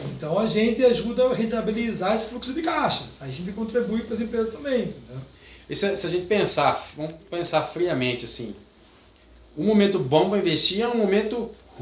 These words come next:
Speaker 2: que tá ruim?
Speaker 1: Cara, o dia que você for, tem um ditado, né? O dia que você for cortar cabelo, for em algum lugar, e alguém falar, "Pô, tá bom pra investir na bolsa",
Speaker 2: Corre.
Speaker 1: vende o que você tem,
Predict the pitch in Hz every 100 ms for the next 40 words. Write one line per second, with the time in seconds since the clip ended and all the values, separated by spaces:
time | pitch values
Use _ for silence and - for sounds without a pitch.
0 | 127 143 160 139 175 226 - - - -
1 | - - - 165 165 151 208 151 170 254
2 | - 247 - - 214 160 190 208 226 -
3 | 208 170 156 151 156 156 - - - -
4 | - 139 156 214 240 233 240 - 214 202
5 | 208 190 220 214 254 190 180 196 202 170
6 | 156 - 175 214 208 233 208 175 175 160
7 | 135 156 170 196 196 180 160 - - -
8 | - 202 226 180 190 156 208 226 214 202
9 | 202 190 156 190 247 226 180 139 - -
10 | 151 160 - - - - 143 190 180 147
11 | 135 170 156 139